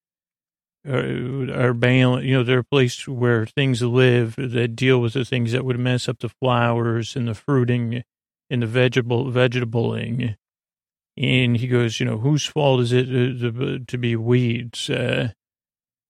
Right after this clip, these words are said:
but meanwhile, you know, Danny's just not there, like, uh, not a hundred percent present anymore in her understanding of the balance of gardens and growth. Uh,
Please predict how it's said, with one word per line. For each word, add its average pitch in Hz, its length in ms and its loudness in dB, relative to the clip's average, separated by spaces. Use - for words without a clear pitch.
but 139 100 -2
meanwhile, 139 460 2
you 135 420 -4
know, 127 120 2
Danny's 123 440 2
just 127 220 -2
not 120 320 0
there, 127 340 2
like, 117 240 -2
uh, 127 180 -8
not 127 320 0
a 117 40 2
hundred 120 200 -2
percent 113 300 -4
present 123 420 2
anymore 117 760 -4
in 123 120 0
her 120 120 2
understanding 117 580 0
of 110 100 -4
the 117 80 -2
balance 113 500 0
of 123 300 -10
gardens 113 840 -2
and 117 340 -6
growth. 120 460 0
Uh, 120 360 -4